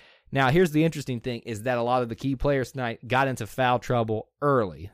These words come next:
The refs were a little quick again tonight. You know, we've been trying real hard to fight the urge, uh, to talk <laughs> about these refs in a very negative light, but they are making it very, very hard. And I think Drew, my co-host, uh, said it best.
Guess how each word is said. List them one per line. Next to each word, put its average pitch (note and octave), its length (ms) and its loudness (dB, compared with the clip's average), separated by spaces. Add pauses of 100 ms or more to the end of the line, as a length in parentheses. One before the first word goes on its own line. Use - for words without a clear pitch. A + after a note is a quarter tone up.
(180)
The - 80 -18
refs A2 340 -2
were D#3+ 120 4
a D#3 40 4
little F3 200 4
quick G#3 260 4
again G3 300 -2
tonight. F3+ 380 -4
You F#2 100 -12
know, G2 100 -6
we've G#2+ 160 -6
been G#2+ 140 -8
trying C3 320 -4
real D3 420 6
hard C#3+ 300 2
to A#2+ 60 -4
fight C3+ 300 0
the B2 140 -4
urge, C3 400 -6 (380)
uh, G#2+ 300 0
to - 140 -2
talk C#3 360 2
<laughs> - 0 -
about D3 260 -2
these B2 220 -6
refs C3+ 500 -2 (100)
in A2+ 440 -6 (260)
a A2+ 80 -12
very A#2+ 220 2
negative A#2+ 400 -2
light, A#2+ 280 -2
but G2+ 200 -8
they A#2+ 160 4
are A2+ 80 4
making A2+ 320 -2
it G2 100 -12
very, A2 560 -2
very G#2 360 -4
hard. A2 260 0
And A2+ 40 -2
I A#2 60 -2
think C3 220 -6
Drew, B2 360 -2
my G#2+ 180 -6
co-host, G#2+ 640 -8 (300)
uh, G#2 200 -4
said A2+ 340 -2
it G2 180 -8
best. G#2+ 360 0